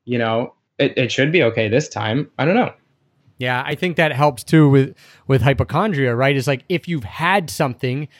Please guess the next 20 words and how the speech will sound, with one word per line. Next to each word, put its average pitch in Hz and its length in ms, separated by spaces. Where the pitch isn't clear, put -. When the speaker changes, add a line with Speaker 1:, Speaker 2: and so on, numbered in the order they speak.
Speaker 2:
you, 156 400
you, 165 160
it, 240 220
not 202 220
that 202 100
it - 120
can't 202 380
be 156 100
worse, 123 360
but 208 180
you've 170 160
had 190 260
it 196 100
and 170 80
you've 143 140
gotten 170 280
through 175 180
and 165 80
you 151 80
said, - 160